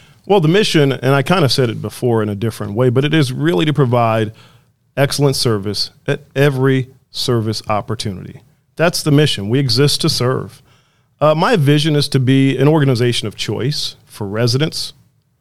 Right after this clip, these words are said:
for employees, and for businesses that come here. I, I want us to be an organization of choice. We, we may not have the largest budget. We may not have the most resources, but we can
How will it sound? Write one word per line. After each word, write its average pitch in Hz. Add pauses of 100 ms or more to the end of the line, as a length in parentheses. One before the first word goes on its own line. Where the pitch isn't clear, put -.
(160)
for 113
employees, 127 (560)
and 175
for 185
businesses 147
that 131
come 143
here. - (440)
I, 120
I 123
want 151
us 147
to 135
be 135
an 131
organization 127
of 110
choice. 107 (120)
We, 156
we 180
may 196
not 175
have 151
the 139
largest 123
budget. - (600)
We 117
may 135
not 147
have 143
the 135
most 135
resources, -
but 120
we 127
can 139